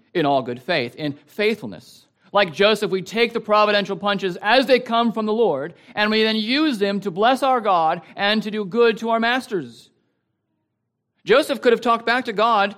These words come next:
for being thrown into, into prison. He could have said, "I was being faithful to you, Lord. I didn't sleep with the woman. I was honest, and this is how you repay me?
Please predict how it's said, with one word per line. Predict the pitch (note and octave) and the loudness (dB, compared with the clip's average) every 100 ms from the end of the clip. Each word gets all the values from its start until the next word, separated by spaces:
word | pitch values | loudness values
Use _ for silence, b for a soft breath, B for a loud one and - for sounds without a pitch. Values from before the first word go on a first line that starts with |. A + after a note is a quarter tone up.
| B | B
for | G#3+ | -4
being | G3 G#3 | -2 -2
thrown | G3+ G#3 G#3 | -2 -2 -2
into, | G3+ G#3 - | -4 -10 -12
into | F#3+ G3 | -14 -12
prison. | G3 C4 C3 A2 _ _ _ _ _ _ _ _ _ _ _ _ _ | -10 -10 -10 -18 _ _ _ _ _ _ _ _ _ _ _ _ _
He | F#3+ | -6
could | |
have | A#3 | 0
said, | G#3+ F3+ - _ - | 0 -2 -6 _ -2
"I | G#3 | 4
was | G#3+ | 4
being | D#3+ F#3 | 4 0
faithful | D#3+ F#3 A#3 C#4+ | 0 2 2 0
to | C#4 | -4
you, | C#4+ C#4 | -2 0
Lord. | C4+ D4+ D#4 - b | 0 0 -6 -18 b
I | - G#3 | 0 4
didn't | G3+ F#3 | 4 0
sleep | - G3 B3+ D#4 | -6 2 2 2
with | D#4+ D#4+ | -4 -8
the | |
woman. | D4 D4+ D#4 D#4 D#4 B B | -4 -4 -4 -8 -14 B B
I | G3 | 0
was | G3 F3+ | 2 0
honest, | A3+ G#3+ C#4 D4+ D4 | 2 4 4 2 0
and | A#3+ G#3+ G3+ | -2 -2 0
this | G#3 C#4+ D4 | 0 -2 -2
is | D4+ | -6
how | A#3 C4+ C#4+ | -2 0 2
you | C4 C#4 | 0 -2
repay | C4 B3+ C4+ | -4 -4 -6
me? | C#4+ D#4+ | -8 -14